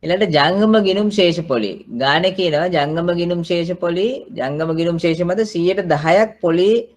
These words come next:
අ, ගෙවන්න හරි අය කරන්න ඕනි කියලා. රයිට්. ඒතර දෙන්නෙක්ගේ ශේෂයන්, හර ශේෂයන් තිබ්බා. කාගේ ශේෂයන්ද හර ශේෂයන් ති-, සෝරි, එක්කෙනෙක්ගේ හර ශේෂයන් තිබ්බා. අමරගේ,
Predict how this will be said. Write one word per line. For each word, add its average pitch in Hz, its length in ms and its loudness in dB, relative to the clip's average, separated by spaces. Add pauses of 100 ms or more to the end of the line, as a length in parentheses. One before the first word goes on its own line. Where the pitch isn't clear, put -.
(520)
අ, 143 440 2
ගෙවන්න 156 440 2
හරි 170 220 4
අය 165 140 4
කරන්න 139 320 2
ඕනි 113 180 -2
කියලා. - 320 -12 (460)
රයිට්. 156 240 -6 (560)
ඒතර 185 120 -6
දෙන්නෙක්ගේ 196 1040 4
ශේෂයන්, 196 760 2 (140)
හර 156 280 0
ශේෂයන් 185 540 0
තිබ්බා. 131 400 -4 (640)
කාගේ 139 300 -4
ශේෂයන්ද 170 480 -2
හර 170 160 2
ශේෂයන් 175 500 -4
ති-, 160 80 -14
සෝරි, 131 280 0
එක්කෙනෙක්ගේ 180 460 2
හර 165 120 4
ශේෂයන් 165 420 -2
තිබ්බා. 113 380 -8 (420)
අමරගේ, 175 840 4